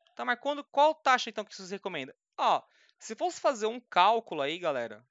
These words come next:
seria mais ou menos na Fibo um meia, um meia cinco, um meia seis, né?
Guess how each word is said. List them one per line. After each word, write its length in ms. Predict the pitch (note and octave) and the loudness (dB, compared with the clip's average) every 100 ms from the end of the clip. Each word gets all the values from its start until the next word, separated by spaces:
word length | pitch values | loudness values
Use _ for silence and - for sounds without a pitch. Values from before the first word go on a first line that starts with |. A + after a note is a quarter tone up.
| _ | _
seria 400 | - - F#3+ A3+ | -16 -12 -4 -2
mais 260 | A#3+ B3+ C4+ | 0 -2 -2
ou 100 | B3+ | -6
menos 520 | G3 F#3+ A3+ A3 G3 | -6 -6 -6 -8 -10
na 680 | F#3 F#3+ F3+ E3+ D3+ C3 A#2+ _ _ _ _ | -6 -2 0 0 0 -2 -6 _ _ _ _
Fibo 500 | - G3 G#3 F#3 F3+ | -12 -6 -4 -4 -6
um 160 | - G3+ | -6 -8
meia, 300 | G3 F#3+ F3 - _ _ _ | -2 0 0 -4 _ _ _
um 160 | - F3+ | -14 -12
meia 280 | F3+ E3+ D3+ | -6 -4 -4
cinco, 1080 | - - C#3 D#3+ F#3+ F#3 D#3 - C3 A#2 A#2+ _ _ _ _ _ | -6 -12 -14 -14 -12 -14 -16 -18 -18 -18 -20 _ _ _ _ _
um 120 | D#3+ | -12
meia 280 | E3 E3 D3 | -6 -4 -4
seis, 920 | - - C#3+ F3 F3+ C#3+ B2 - - _ _ _ _ | -6 -8 -4 -2 -2 -4 -12 -16 -16 _ _ _ _
né? 280 | C3+ D#3 | -6 -6